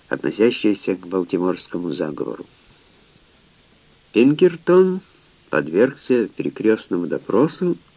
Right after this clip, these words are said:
столь же придирчивому, как если бы он был свидетелем обвинения в уголовном процессе.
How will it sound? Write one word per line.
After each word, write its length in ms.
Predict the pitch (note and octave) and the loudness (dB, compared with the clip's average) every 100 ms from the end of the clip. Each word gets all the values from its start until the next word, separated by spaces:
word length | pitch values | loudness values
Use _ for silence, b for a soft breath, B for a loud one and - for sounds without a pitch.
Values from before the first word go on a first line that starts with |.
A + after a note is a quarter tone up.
| _ - | _ -20
столь 380 | - F#2+ G#2 | -4 2 2
же 140 | F2 D#2+ | 2 -4
придирчивому, 1040 | - - D2 E2 A#2 - D3+ D3+ E3 D#3 | -6 -8 -6 -2 -2 -2 0 2 2 0
как 380 | D3 G#2+ - - | 0 -4 -4 -6
если 360 | - B2 B2+ B2+ | -2 -2 0 0
бы 120 | B2 | 2
он 140 | G#2+ | 2
был 220 | D#2+ A2+ | 2 2
свидетелем 720 | A2+ - - G2+ A#2 A2+ A2 G#2 | 0 -4 -2 0 0 2 2 0
обвинения 600 | F#2 D#2 F#2+ G#2+ A#2+ A#2 | -2 -2 0 2 2 0
в 80 | |
уголовном 520 | A2 G#2 G#2 A#2+ A#2+ A#2 | 0 0 2 2 -2 -2
процессе. 640 | B2+ C3 - D2 - - | -4 -4 -4 -4 -6 -20